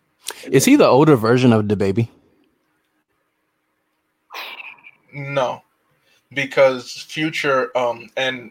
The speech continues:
Speaker 2: and this is going back to your, what you said about Andre three thousand's comment. Future,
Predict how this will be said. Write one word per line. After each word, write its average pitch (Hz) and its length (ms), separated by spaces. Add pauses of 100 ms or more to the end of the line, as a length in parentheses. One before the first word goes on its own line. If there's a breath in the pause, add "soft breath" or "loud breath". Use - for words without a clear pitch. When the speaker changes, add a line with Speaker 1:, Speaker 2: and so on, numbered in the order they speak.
(120)
Speaker 2:
and 123 300
this 139 180
is 135 60
going 131 240
back 127 200
to 135 80
your, 127 240
what 123 240
you 127 60
said 123 180
about 120 220
Andre 123 280
three 127 180
thousand's 123 380
comment. 113 420 (400 soft breath)
Future, 190 760